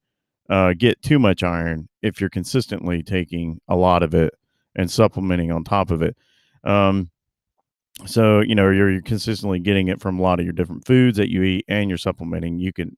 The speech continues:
you can actually have too much iron. But, uh, in my case, it wasn't, wasn't that. So,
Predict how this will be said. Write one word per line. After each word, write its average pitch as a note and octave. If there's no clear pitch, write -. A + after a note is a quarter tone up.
you G2+
can F2+
actually E2+
have F2
too A2
much E2+
iron. E2+
But, G#2+
uh, A2+
in C3+
my C#3
case, B2+
it A#2
wasn't, G2
wasn't F#2
that. F#2+
So, A2